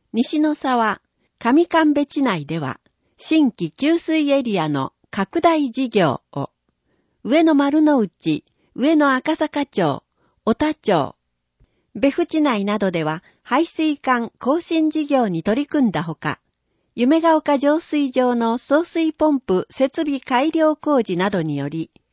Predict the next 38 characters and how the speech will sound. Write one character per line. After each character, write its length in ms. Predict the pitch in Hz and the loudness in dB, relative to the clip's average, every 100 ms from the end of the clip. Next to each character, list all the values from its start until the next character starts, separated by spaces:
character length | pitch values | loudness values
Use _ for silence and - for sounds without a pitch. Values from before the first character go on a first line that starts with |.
| _ _ _ | _ _ _
施 120 | - 302 | -6 0
設 260 | 330 330 | 0 -2
機 220 | 302 277 | -6 -6
器 100 | 233 | -4
の 160 | 185 147 | -2 -2
更 240 | - 240 | 0 0
新 320 | 349 311 285 247 | 0 -2 -2 -2
を 80 | 233 | -4
図 120 | 240 - 190 | -6 -6 -6
り、 200 | 170 - _ _ _ _ _ | -6 -10 _ _ _ _ _
安 240 | 226 269 | 0 0
定 300 | - 262 254 | 0 0 0
し 100 | - | -2
て 260 | - 226 - | -4 -2 -2
水 300 | - - 311 | -8 -4 -2
道 200 | 320 320 | 0 0
用 240 | 311 285 262 | 2 2 0
水 340 | - 190 175 | -4 -4 -2
を 100 | 160 | -2
供 300 | 160 220 277 | -4 -2 -2
給 340 | 359 - 294 277 | -4 -4 -2 0
で 140 | 247 | -2
き 160 | 240 311 | -2 -4
る 100 | 262 | -2
環 260 | 202 202 | -4 -4
境 360 | 196 208 190 185 | -6 -4 -2 0
を 120 | 185 _ _ _ | -2 _ _ _
整 240 | - 277 | -2 0
備 140 | 196 175 | 0 -4
し 180 | - 160 | -6 -4
ま 160 | 160 | -4
し 120 | - | -8
た。 240 | - 151 - _ _ _ _ _ _ _ _ _ | -8 -8 -8 _ _ _ _ _ _ _ _ _
今 260 | - 302 302 | 2 2 4
後 160 | 285 | 2
も 300 | 254 240 226 _ _ _ - | 2 2 0 _ _ _ -4
安 200 | 233 320 | 0 0
心 380 | - 302 302 - | 0 0 0 -2